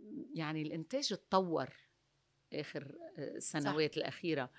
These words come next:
Speaker 2: صحيح.
Speaker 1: وفي شركات، بدي أقول التعبير بس بشكل إيجابي، مسيطرين
Speaker 2: مم.
Speaker 1: على الساحة. رح تنافسيهم؟
Speaker 2: منافسة شريفة، أكيد.
Speaker 1: شو يعني؟ يعني،
Speaker 2: يعني
Speaker 1: هل أنت رح تقدري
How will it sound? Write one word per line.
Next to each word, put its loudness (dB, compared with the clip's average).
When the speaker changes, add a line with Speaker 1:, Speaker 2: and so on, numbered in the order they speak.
Speaker 2:
صحيح. -10
Speaker 1:
وفي 2
شركات، 6
بدي 0
أقول 2
التعبير 4
بس 0
بشكل 0
إيجابي، 4
مسيطرين -2
Speaker 2:
مم. -10
Speaker 1:
على 4
الساحة. 4
رح -2
تنافسيهم؟ -4
Speaker 2:
منافسة -6
شريفة، -2
أكيد. -8
Speaker 1:
شو 4
يعني؟ 4
يعني، 10
Speaker 2:
يعني 8
Speaker 1:
هل 10
أنت 2
رح 8
تقدري 6